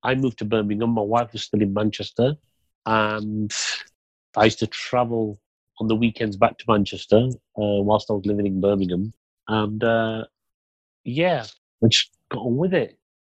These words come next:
You just gotta get on with it, haven't you? I put myself in a situation where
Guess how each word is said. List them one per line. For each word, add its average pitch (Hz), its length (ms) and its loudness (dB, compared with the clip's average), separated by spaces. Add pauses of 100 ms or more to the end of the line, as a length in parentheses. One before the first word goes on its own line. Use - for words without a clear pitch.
(100)
You 120 60 0
just 135 120 -2
gotta 135 180 -2
get 113 140 -2
on 120 120 -2
with 170 140 0
it, 143 80 0
haven't 151 240 -2
you? 104 140 -2 (400)
I 139 60 -4
put 175 180 0
myself 170 340 0
in 156 80 0
a 135 60 -2
situation 135 760 -2
where 107 440 0